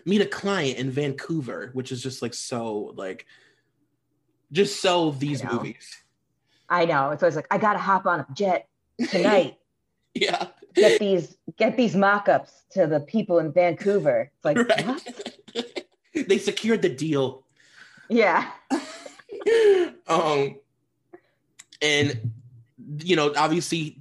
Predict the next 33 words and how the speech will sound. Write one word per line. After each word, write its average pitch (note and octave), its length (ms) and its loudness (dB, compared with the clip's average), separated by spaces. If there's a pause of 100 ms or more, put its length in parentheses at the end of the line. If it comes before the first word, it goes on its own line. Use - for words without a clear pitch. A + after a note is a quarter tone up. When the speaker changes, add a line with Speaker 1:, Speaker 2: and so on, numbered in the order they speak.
Speaker 1:
he D#3 140 -10
can't C#3+ 260 -4
go C#3+ 80 0
to C#3 60 0
the B2+ 100 -4
James B2 280 -6
Taylor B2+ 260 -2
concert. A2+ 680 -8
And, A2+ 400 -6 (380)
you C#3 80 -2
know, C#3 80 2
when C3+ 120 2
he D3 100 -4
tells C#3+ 280 -2
the C#3 80 -4
family, B2 640 -6
Laura B2+ 300 -4
says, A#2 440 -6 (160)
"We've C#3 220 -2
been C3+ 120 -4
planning B2+ 300 -4
this A#2 160 -6
for B2 120 -6
weeks D3+ 280 -6
and C3 80 -8
it G2 40 -8
was A#2+ 140 -10
your B2 140 -2
idea." A#2+ 600 -6 (340)
And C#3+ 140 -2
they're D3 100 -2
all C#3+ 160 0
mad. B2 580 -2